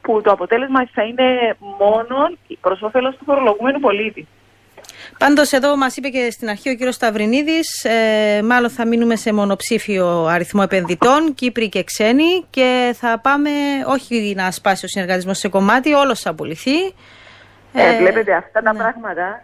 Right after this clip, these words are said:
Speaker 1: έπρεπε να έρθουν να τα ενημερώσουν πρώτα μέσα στην Επιτροπή Οικονομικών.
Speaker 2: Ε, θα τα
Speaker 1: Να
Speaker 2: μάθετε
Speaker 1: γνωρίζουμε
Speaker 2: δώδεκα
Speaker 1: γιατί
Speaker 2: του
Speaker 1: διαδικασία.
Speaker 2: Απρίλη, έντεκα, δώδεκα του Απρίλη, λέει.
Speaker 1: Τι να, ε, κυρία Γεωργίου, τι
Speaker 2: Ναι.
Speaker 1: να το κάνουμε δώδεκα του Απρίλη, όταν θα είμαστε στη διαδικασία προσφοριοδότησης;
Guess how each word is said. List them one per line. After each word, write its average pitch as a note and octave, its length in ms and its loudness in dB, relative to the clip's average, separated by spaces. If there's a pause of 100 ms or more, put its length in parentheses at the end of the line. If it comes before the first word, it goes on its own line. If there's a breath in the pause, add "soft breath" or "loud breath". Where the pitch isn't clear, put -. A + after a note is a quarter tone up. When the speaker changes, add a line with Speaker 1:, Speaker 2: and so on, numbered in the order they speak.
Speaker 1:
έπρεπε G3+ 300 -2 (100)
να G3+ 100 2
έρθουν - 220 -20
να G#3+ 60 -4
τα G#3 100 0
ενημερώσουν G3 460 -2
πρώτα G#3+ 220 0
μέσα G#3+ 180 -10
στην A3+ 140 -2
Επιτροπή G#3+ 300 2 (120)
Οικονομικών. F#3 600 0
Speaker 2:
Ε, D#4+ 180 0
θα D#4 80 2
τα D4 120 2
Speaker 1:
Να - 60 -
Speaker 2:
μάθετε D#4 240 0
Speaker 1:
γνωρίζουμε D4+ 120 0
Speaker 2:
δώδεκα D4+ 220 2
Speaker 1:
γιατί D4+ 120 0
Speaker 2:
του D4+ 100 -4
Speaker 1:
διαδικασία. C#4 320 -2
Speaker 2:
Απρίλη, A3 220 -4
έντεκα, A3 320 -6
δώδεκα A3 300 -6
του G3+ 160 -6
Απρίλη, F#3+ 440 -6
λέει. E2 140 -8 (200)
Speaker 1:
Τι D4 160 4
να, D4 60 6 (400)
ε, A3 180 2
κυρία A#3+ 200 0
Γεωργίου, B3 300 -2
τι G#3+ 60 -8
Speaker 2:
Ναι. C#4+ 60 -2
Speaker 1:
να D4 60 -2
το C4+ 140 -2
κάνουμε F#3+ 240 0
δώδεκα F#3 280 2
του F#3 140 2
Απρίλη, F#3+ 380 0 (100)
όταν G#3+ 120 -2 (100)
θα B3+ 100 -6
είμαστε G#3+ 280 -2
στη - 80 -12 (100)
διαδικασία G3 420 0 (100)
προσφοριοδότησης; G3+ 920 -2